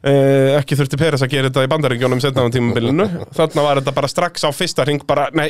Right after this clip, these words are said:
Speaker 1: inn með þig.
Speaker 2: Já.
Speaker 1: Eh, og Mick síðan dettur út seinna með bilaðan gírkassa eða eitthvað, nei, bara vél held ég.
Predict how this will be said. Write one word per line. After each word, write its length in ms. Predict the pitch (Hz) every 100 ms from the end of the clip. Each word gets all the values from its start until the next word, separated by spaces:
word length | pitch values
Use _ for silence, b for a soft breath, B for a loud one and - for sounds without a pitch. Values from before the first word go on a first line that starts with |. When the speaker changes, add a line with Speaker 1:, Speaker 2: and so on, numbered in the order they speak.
| -
Speaker 1:
inn 160 | 160
með 220 | 131 117
þig. 120 | 139 - B B
Speaker 2:
Já. 100 | 104 90 B B -
Speaker 1:
Eh, 720 | 147 147 143 147 147 147 151 - _ _
og 680 | 160 160 156 156 151 156 165
Mick 300 | 185 220 -
síðan 220 | - 165 156
dettur 240 | 190 180 196
út 80 | 190
seinna 280 | 202 196 135
með 800 | 135 139 143 143 139 143 139 135
bilaðan 300 | 151 143 139
gírkassa 480 | 190 214 - 123 113
eða 120 | 104
eitthvað, 120 | 104 110
nei, 120 | 131 120
bara 180 | 131
vél 240 | 127 147 107
held 240 | 104 95
ég. 80 | 82